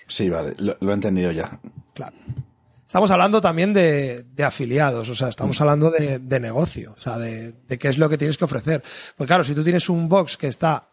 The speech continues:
Speaker 2: única y exclusivamente dedicado a competidores,
Speaker 1: Sí.
Speaker 2: vas a tener diez clientes.
Speaker 1: Claro, claro.
Speaker 2: Los, los, los diez competidores que
Speaker 1: Los
Speaker 2: haya en
Speaker 1: diez
Speaker 2: Madrid.
Speaker 1: buenos, claro.
Speaker 2: Ya está. Fin. Ese es el tema. Y él tiene,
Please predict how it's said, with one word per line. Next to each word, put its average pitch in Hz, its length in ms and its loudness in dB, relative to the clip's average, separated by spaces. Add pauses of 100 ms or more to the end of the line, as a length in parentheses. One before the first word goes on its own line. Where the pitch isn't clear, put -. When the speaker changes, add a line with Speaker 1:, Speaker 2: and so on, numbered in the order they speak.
Speaker 2:
única 185 300 4
y 165 40 6
exclusivamente 160 680 2
dedicado 139 600 2
a 139 180 0
competidores, 147 760 0
Speaker 1:
Sí. - 180 -4
Speaker 2:
vas 143 140 0
a 151 60 -2
tener 156 320 -2
diez 147 180 -8
clientes. 135 580 -6 (340)
Speaker 1:
Claro, 101 220 2
claro. 98 220 0
Speaker 2:
Los, 131 240 -8
los, 156 300 -4
los 147 160 0
diez 165 120 4
competidores 156 720 2
que - 120 2
Speaker 1:
Los 147 60 4
Speaker 2:
haya - 80 4
en 117 40 4
Speaker 1:
diez 110 100 6
Speaker 2:
Madrid. 120 140 6
Speaker 1:
buenos, 110 160 2
claro. 110 320 0 (160)
Speaker 2:
Ya 190 80 2
está. - 400 -2 (640)
Fin. 151 320 -4 (720)
Ese 147 180 -8
es 120 80 -6
el 135 120 -4
tema. 127 420 -6
Y 151 180 -2
él 165 120 2
tiene, 160 1040 2